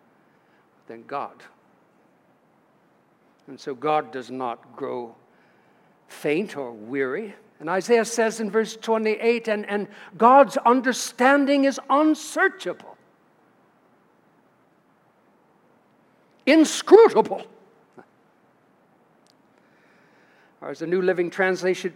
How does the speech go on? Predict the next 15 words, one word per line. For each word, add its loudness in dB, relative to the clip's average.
puts -4
it, -10
that -8
God's 0
understanding -2
is -4
beyond 0
measure. -2
You -8
can't, -4
don't 2
worry 2
if -10
you -8
can't -10